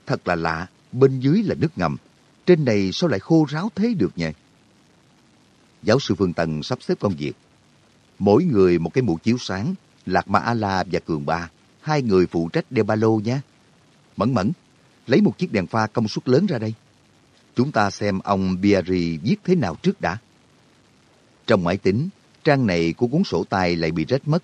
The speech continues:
trên năm mươi phần trăm ở đoạn giữa. Chỉ có thể nhận ra mấy từ đơn lẻ như thi thể, trận pháp, rung rẩy, hoàn toàn không sao lắp ráp thành một câu hoàn chỉnh được. Giáo sư Phương Tân hướng đèn pha lên trần,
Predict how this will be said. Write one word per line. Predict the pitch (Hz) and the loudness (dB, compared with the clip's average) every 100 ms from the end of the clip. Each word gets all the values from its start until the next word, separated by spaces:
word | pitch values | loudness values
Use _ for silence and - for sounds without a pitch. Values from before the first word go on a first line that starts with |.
| _ | _
trên | 107 95 92 | 0 2 0
năm | 95 | 0
mươi | 107 101 | 0 -2
phần | 71 - | -6 -4
trăm | 95 87 85 - | -2 -2 -6 -6
ở | 82 98 | -4 -2
đoạn | 101 73 73 | -2 -2 -2
giữa. | 78 78 143 _ _ _ _ | -2 -4 -6 _ _ _ _
Chỉ | - 113 | -2 0
có | - | 0
thể | 120 | 0
nhận | 131 95 82 | 0 -2 -2
ra | 92 98 92 | -2 0 0
mấy | 87 123 202 | 0 -2 -2
từ | - 87 | -2 0
đơn | 85 135 120 | 0 -2 0
lẻ | 76 80 | -2 -2
như | 110 95 82 _ _ _ _ - | -2 -2 -4 _ _ _ _ -2
thi | 147 127 | -2 0
thể, | 82 73 113 139 _ _ _ | -4 -4 -4 -8 _ _ _
trận | 104 78 | -2 -2
pháp, | - 107 175 - _ - | -6 -6 -6 -8 _ -6
rung | 95 117 | -2 -2
rẩy, | 82 73 85 156 _ - | -2 -4 -6 -8 _ -6
hoàn | 110 110 110 | -2 -2 -2
toàn | 98 95 92 | -2 -2 -2
không | - 147 | -4 -4
sao | - 123 | -4 -4
lắp | 135 - | -4 -4
ráp | 131 208 | -8 -6
thành | - 80 | -8 -6
một | 78 - | -6 -2
câu | 101 92 82 | 0 2 0
hoàn | 78 | -4
chỉnh | - 78 107 | -4 -6 -4
được. | 104 - _ _ _ _ _ _ _ _ _ _ _ _ | -4 -6 _ _ _ _ _ _ _ _ _ _ _ _
Giáo | 92 113 | 0 0
sư | - 98 | 0 -2
Phương | 92 78 | -2 -2
Tân | 85 85 82 110 _ | -2 -2 -6 -8 _
hướng | 123 175 185 | 0 2 0
đèn | 90 - | -2 -2
pha | 95 92 | -2 0
lên | 90 117 107 | 2 0 0
trần, | 85 76 | -2 -4